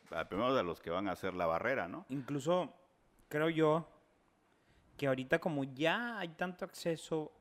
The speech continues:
Speaker 2: a herramientas más del que hubo antes,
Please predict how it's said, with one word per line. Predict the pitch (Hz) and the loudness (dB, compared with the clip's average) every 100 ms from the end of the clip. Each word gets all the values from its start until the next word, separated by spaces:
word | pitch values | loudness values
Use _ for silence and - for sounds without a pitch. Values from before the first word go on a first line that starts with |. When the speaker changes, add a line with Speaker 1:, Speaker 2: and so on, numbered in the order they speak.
| - | -8
Speaker 2:
a | 123 113 113 104 98 - _ _ _ _ _ | 0 2 2 0 -6 -14 _ _ _ _ _
herramientas | 143 131 120 131 160 165 139 147 | -4 -2 -2 0 0 0 4 4
más | 143 131 135 135 | 4 2 2 4
del | 147 139 | 4 2
que | - | 2
hubo | 117 117 127 | 2 2 2
antes, | 131 123 - | 2 0 -2